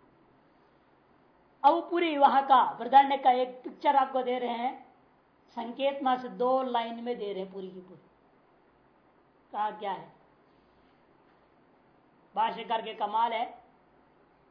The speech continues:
तो प्रवर्ग कांड जो पहला दो अध्याय है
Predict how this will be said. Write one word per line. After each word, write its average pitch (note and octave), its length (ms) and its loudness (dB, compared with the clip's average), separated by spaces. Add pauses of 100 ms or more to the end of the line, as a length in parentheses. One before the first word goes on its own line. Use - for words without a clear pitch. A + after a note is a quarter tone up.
(720)
तो A3 80 -10
प्रवर्ग D#4+ 400 0 (120)
कांड D4+ 360 4 (1700)
जो A3 100 -12
पहला D4 440 8
दो D#4 140 0
अध्याय C#4 420 6
है A#3+ 240 -8